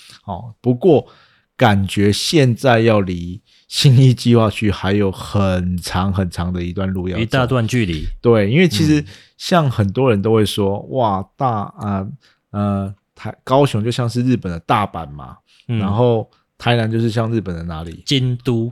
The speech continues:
Speaker 1: 对，可是
Speaker 2: Kyoto。
Speaker 1: 这次你看，我们，我，你，你之后也要去了嘛？我们，我去，我去日本京都那么多次，真的是还是有一大段的路要走啦。
Speaker 2: <laughs>
Speaker 1: 对，不过我们也是希望说未来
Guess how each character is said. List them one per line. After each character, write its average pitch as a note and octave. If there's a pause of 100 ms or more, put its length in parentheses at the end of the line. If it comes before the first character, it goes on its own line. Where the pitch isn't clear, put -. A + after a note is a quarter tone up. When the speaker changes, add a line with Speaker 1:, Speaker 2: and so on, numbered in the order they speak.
Speaker 1:
对， A#2
可 -
是 E3+
Speaker 2:
Kyoto。 C3+ (180)
Speaker 1:
这 D#3
次 C3+
你 A#2+
看， C3
我 A2+
们， B2
我， A#2+
你， A#2+
你 A2+
之 B2
后 D3
也 A#2+
要 B2+
去 C3+
了 A#2
嘛？ G#2
我 G#2
们， A#2 (200)
我 G#2
去， C3+ (480)
我 G#2
去 B2
日 B2
本 F#2+
京 G2
都 G#2
那 G#2+
么 F#2+
多 F#2+
次， F#2 (100)
真 A2
的 G#2+
是 G2 (880)
还 G2+
是 B2+ (220)
有 G#2
一 G#2
大 A2+
段 A2+
的 G2+
路 B2
要 A2
走 G#2+ (160)
啦。 E2 (160)
Speaker 2:
<laughs> -
Speaker 1:
对， A#2+
不 A#2
过 E3
我 C#3
们 G#2+
也 G2+
是 C3
希 A#2+
望 A#2
说 A2
未 A#2+
来 E2+